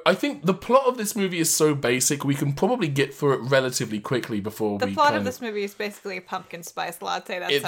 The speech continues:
Speaker 2: how basic it
Speaker 1: <laughs>
Speaker 2: is.
Speaker 1: it's, it's pretty, it's, it's pretty Budweiser. It's, it's a, it's a Bud Light movie.
Speaker 2: <laughs>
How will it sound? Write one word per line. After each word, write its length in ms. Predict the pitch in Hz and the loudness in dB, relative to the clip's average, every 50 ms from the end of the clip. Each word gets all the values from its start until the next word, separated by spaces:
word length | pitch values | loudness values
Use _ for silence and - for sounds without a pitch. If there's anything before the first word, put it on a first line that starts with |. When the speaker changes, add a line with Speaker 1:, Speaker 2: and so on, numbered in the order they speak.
| 165 - | 0 0
Speaker 2:
how 60 | 180 | 0
basic 340 | 170 170 170 - 180 180 175 - | -2 -6 -10 -10 -12 -12 -12 -12
it 160 | 175 156 156 | -12 -2 0
Speaker 1:
<laughs> 300 | 160 - - - 269 - | 0 0 0 -2 2 4
Speaker 2:
is. 220 | 214 185 - - - - | 4 4 4 0 -4 -2
Speaker 1:
it's, 260 | 151 - 143 - - - | -2 -2 -2 -4 -2 0
it's 180 | 151 147 143 - | 0 0 0 -4
pretty, 600 | - - - 180 170 165 156 156 147 135 - - | -8 -2 0 2 4 4 4 2 0 0 -4 -4
it's, 340 | - 147 143 143 - - - | -4 -4 -4 -4 -10 -14 -8
it's 200 | - 139 143 143 | -6 -4 -4 -4
pretty 240 | - - 180 170 165 | 0 0 2 2 4
Budweiser. 500 | 147 143 139 135 127 117 113 110 110 104 | 4 4 4 4 4 2 4 4 4 2
It's, 140 | 113 117 - | 2 0 0
it's 160 | 110 135 131 | -2 0 0
a, 160 | 147 - - 147 | 0 0 0 -2
it's 100 | 143 - | 0 2
a 60 | 156 | 0
Bud 260 | 139 139 160 156 143 | 4 6 4 4 6
Light 300 | 143 139 135 127 113 107 | 6 4 6 4 4 2
movie. 220 | 110 107 107 214 214 | -2 -2 2 6 6
Speaker 2:
<laughs> 500 | 302 - - 294 302 294 294 294 285 | 6 6 8 6 4 4 6 4 2